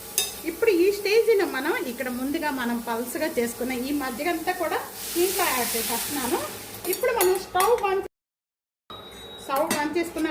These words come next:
వెంటనే కూడా ఇంకా ఇదంతా ఒకసారి బాగా కలుపుకుందాం. చూసారండి ఎంత కలర్ఫుల్గా ఉందో, ఇప్పుడిప్పుడే తినేయాలనిపించేస్తుంది కదా. వీటితో పాటు ఒక ఆమ్లెట్ కానీ అప్పడం కానీ వేసుకొని తినేసేయండి. అసలు చాలా అంటే చాలా టేస్ట్గా ఉంటుంది. ఆనియన్స్ మజ్జిగ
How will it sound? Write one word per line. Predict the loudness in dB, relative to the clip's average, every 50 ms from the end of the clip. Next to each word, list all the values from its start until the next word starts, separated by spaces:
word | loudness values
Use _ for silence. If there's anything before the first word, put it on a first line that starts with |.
| -2 -2
వెంటనే | -4 -4 -4 -2 -2 -2 -2 0 -2
కూడా | 0 0 0 -2 -4 -8 -12 -12 -8 -8
ఇంకా | -8 -6 -6 -6 -4
ఇదంతా | -4 -4 -6 -2 0 0 0 0
ఒకసారి | -2 -4 -4 -2 0 0 -2 -2 -4
బాగా | -4 -4 -6 -6 -6
కలుపుకుందాం. | -8 -6 -6 -8 -8 -6 -2 -2 -2 -2 -4 -8 -14 -16 -18 -18 -18 -18 -18 -18 -16 -16 -16 -16 -16 -18 -18 -18 -16 -16 -14 -12 -10 -10 -8 -6
చూసారండి | -6 -2 0 4 6 6 6 6 4 2 -2 -6 -10 -8 -4 -2
ఎంత | 0 2 4 2 2 2 2
కలర్ఫుల్గా | 2 2 2 4 4 4 4 4 4 2 2 2 2
ఉందో, | 2 2 2 2 0 -2 -4 -10 -18 -20 -20 -20 -20 -14 -12 -10
ఇప్పుడిప్పుడే | -4 -2 0 0 2 2 2 2 2
తినేయాలనిపించేస్తుంది | 2 0 2 2 2 2 0 -2 -2 -2 0 0 0 0 0 0 0
కదా. | 2 2 4 2 2 0 -4 -14 -14 0 4
వీటితో | 6 6 8 6 4 2 2
పాటు | 2 0 0 0
ఒక | 0 0 0 0 2
ఆమ్లెట్ | 2 2 2 2 2 0 0
కానీ | 0 2 2 2 0 0 -2
అప్పడం | 0 0 2 2 2 2 2
కానీ | 2 2 0 0
వేసుకొని | -2 -2 0 2 2 2 2 2
తినేసేయండి. | 0 2 0 0 0 0 0 2 4 4 2 2 0 -4 -14 -18 -14 -8 -8 -6
అసలు | -6 -6 -8 -6 -4
చాలా | -4 -2 0 2 2 2 2
అంటే | 2 2 0 2
చాలా | 2 2 4 2 2 0
టేస్ట్గా | 0 0 0 -2 -2 -2 0 0
ఉంటుంది. | 0 0 0 2 6
ఆనియన్స్ | 8 8 8 8 6 2 -2 -2
మజ్జిగ | -2 -2 -2